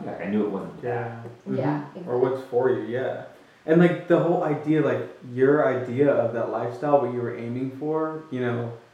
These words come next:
Speaker 2: that, that's what you were going for, but this is where it put you, and it was, like, the universe was almost showing you, you know, like, this is where you will be if you follow this, you know?
Speaker 3: Mm-hmm.
Speaker 2: And it's, yeah.
Speaker 1: I mean, I don't,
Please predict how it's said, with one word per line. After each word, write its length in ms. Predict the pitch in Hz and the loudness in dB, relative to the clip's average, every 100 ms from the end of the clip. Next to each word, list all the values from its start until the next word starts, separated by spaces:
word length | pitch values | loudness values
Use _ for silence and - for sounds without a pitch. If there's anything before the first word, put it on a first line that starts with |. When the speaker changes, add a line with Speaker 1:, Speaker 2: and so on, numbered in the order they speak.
| _ _ _ _ _ _ _ | _ _ _ _ _ _ _
Speaker 2:
that, 520 | 120 117 135 156 - 127 | -8 -4 -2 -2 -4 0
that's 240 | 160 190 | 2 4
what 120 | 156 131 | 2 2
you 100 | 120 | 0
were 140 | 113 | -2
going 400 | 120 139 165 139 | 2 4 4 2
for, 300 | - 113 - 120 | 0 0 0 -2
but 140 | 123 | -4
this 140 | 147 165 | -4 -4
is 100 | 151 | 0
where 240 | 143 127 117 | 2 4 4
it 200 | - - | 2 -2
put 220 | 147 165 117 | -4 -4 -4
you, 280 | 110 - | -6 -6
and 140 | 120 117 | -6 -4
it 120 | 131 | 0
was, 280 | 135 127 123 | 2 0 -4
like, 160 | 113 113 | -6 -6
the 40 | |
universe 360 | 117 131 131 117 | -6 -4 -6 -8
was 120 | 113 | -10
almost 260 | 113 104 - - | -10 -10 -14 -8
showing 320 | 117 127 113 | -4 -2 -4
you, 160 | 110 - 117 | -6 -12 -10
you 80 | 117 | -8
know, 180 | 117 117 | -6 -6
like, 200 | 107 - - - - _ | -8 -8 -12 -18 -20 _
this 200 | 120 113 | -10 -6
is 120 | 123 - | -6 -4
where 520 | 110 110 113 113 - - 120 | -4 -4 -4 -6 -8 -14 -12
you 100 | 110 | 2
will 220 | 139 - | 2 4
be 80 | 120 | 2
if 160 | - | 0
you 100 | 113 | -6
follow 320 | - 90 87 90 | -10 -10 -10 -12
this, 220 | - - - - | -12 -14 -18 -14
you 80 | 117 | -12
know? 100 | 107 98 90 - - | -10 -10 -12 -14 -14
Speaker 3:
Mm-hmm. 40 | |
Speaker 2:
And 120 | 120 | -12
it's, 240 | 113 - - | -12 -12 -10
yeah. 240 | 139 135 - - _ _ _ 120 | -8 -8 -12 -18 _ _ _ 4
Speaker 1:
I 80 | |
mean, 140 | 120 117 | 4 4
I 160 | - 131 | 0 0
don't, 180 | 107 | 0